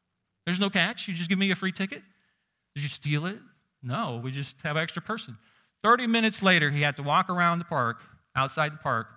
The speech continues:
to give away a free ticket to Disneyland. And he said when somebody was coming by, they're like, "Oh, sure."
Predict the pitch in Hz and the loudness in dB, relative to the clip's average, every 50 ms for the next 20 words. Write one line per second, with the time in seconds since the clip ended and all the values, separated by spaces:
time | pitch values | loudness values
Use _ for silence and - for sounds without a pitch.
0 | _ _ _ _ _ _ _ - 214 185 233 220 208 220 226 180 151 143 147 160 | _ _ _ _ _ _ _ -8 -2 0 0 2 2 2 4 4 4 2 2 0
1 | 151 - 165 160 160 - - 139 131 139 139 - - 165 175 226 269 277 269 262 | -2 -2 -2 -4 -2 -2 -2 -4 -4 -4 -6 -6 -6 -4 -4 -6 -4 -4 -2 0
2 | 214 156 113 101 120 - - _ _ _ _ _ _ _ _ _ _ _ _ _ | 0 0 0 -2 -6 -12 -18 _ _ _ _ _ _ _ _ _ _ _ _ _
3 | _ _ _ _ _ _ _ _ - 139 143 156 170 156 - 185 175 180 160 156 | _ _ _ _ _ _ _ _ -6 -4 -2 -2 -2 0 0 0 0 0 -2 -2
4 | - 196 196 208 190 180 175 165 - - - 165 - _ _ - 160 - - - | 0 2 2 4 2 2 0 -2 -6 -12 -18 -20 -20 _ _ -6 -4 -2 -2 -2
5 | 175 180 160 151 170 170 156 143 131 123 123 143 147 143 - - 160 165 147 127 | 0 2 4 4 4 4 4 2 0 0 0 0 -2 -2 -2 -2 0 2 2 0
6 | 127 | 0